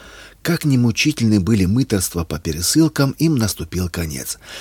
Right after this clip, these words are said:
Нас выгрузили на станции Аксариха Камышловского района. До лагерного поселка Восточный, где предстояло коротать трехлетний срок, километра четыре. С поезда в зону доставляет тоже в воронках.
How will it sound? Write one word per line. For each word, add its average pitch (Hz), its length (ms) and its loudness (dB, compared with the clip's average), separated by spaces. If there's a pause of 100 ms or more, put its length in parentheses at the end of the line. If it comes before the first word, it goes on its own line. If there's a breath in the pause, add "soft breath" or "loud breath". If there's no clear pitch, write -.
(140 loud breath)
Нас 165 240 2
выгрузили 117 560 2
на 101 100 2
станции 104 540 0
Аксариха 98 680 -2
Камышловского 101 960 0
района. 104 480 2 (400 loud breath)
До 87 100 -2
лагерного 92 540 0
поселка 87 500 -4
Восточный, 135 680 -2 (200 loud breath)
где 117 180 -2
предстояло 107 600 0
коротать 98 580 -4
трехлетний 95 540 -4
срок, 98 280 -4 (180 soft breath)
километра 110 540 0
четыре. 78 500 -6 (480 loud breath)
С - 140 -2
поезда 147 480 4
в 104 80 2
зону 131 300 4
доставляет 107 680 0
тоже 92 280 0
в 82 60 -4
воронках. 87 640 -4